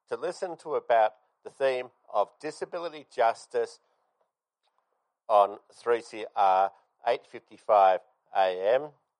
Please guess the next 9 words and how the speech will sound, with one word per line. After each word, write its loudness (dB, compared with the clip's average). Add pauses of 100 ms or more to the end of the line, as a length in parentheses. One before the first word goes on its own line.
(1500)
Keep -2 (100)
listening -8
to 0 (380)
three -4
C -6
R 4 (1040)
to -12
Margin 2
Voice. -2